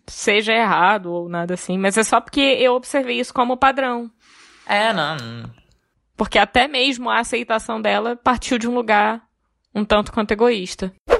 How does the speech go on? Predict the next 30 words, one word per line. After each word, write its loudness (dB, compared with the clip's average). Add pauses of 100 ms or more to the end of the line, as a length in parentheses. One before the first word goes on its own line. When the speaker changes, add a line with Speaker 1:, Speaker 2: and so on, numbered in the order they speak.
(260)
Speaker 1:
Agora, 2
uma 2
outra 0
questão -4
também -6
que -8
a -4
gente -4 (160)
vai 0
comentar 0
aqui, -4
assim, -6
de -8
uma -2
forma -2
mais -2
en -6
passant, -4
e 0
sempre 0
deixando 0
claro 2
que 0
o -6
que 0
a 4
gente -4
vai 2
falar 2
é -2